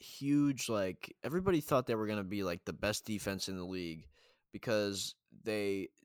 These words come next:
th-, obviously the front, Chase Young, he's very good, but they just haven't been that same, like, they're, they're just not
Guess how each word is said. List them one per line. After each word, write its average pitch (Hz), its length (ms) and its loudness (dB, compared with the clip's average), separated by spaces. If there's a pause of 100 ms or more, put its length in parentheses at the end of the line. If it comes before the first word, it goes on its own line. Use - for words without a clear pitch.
(140)
th-, - 140 -8
obviously 127 340 4
the 107 100 0
front, 95 380 0 (220)
Chase 120 320 4
Young, 107 400 2
he's 143 240 -2
very 139 300 4
good, 107 400 2 (480)
but 120 160 0
they 170 100 4
just 214 180 -2
haven't 127 440 4
been 110 440 -2 (120)
that 104 180 -2
same, 110 500 -2
like, 87 360 -6 (420)
they're, 107 240 -8
they're 139 220 2
just 127 160 -4
not 120 380 2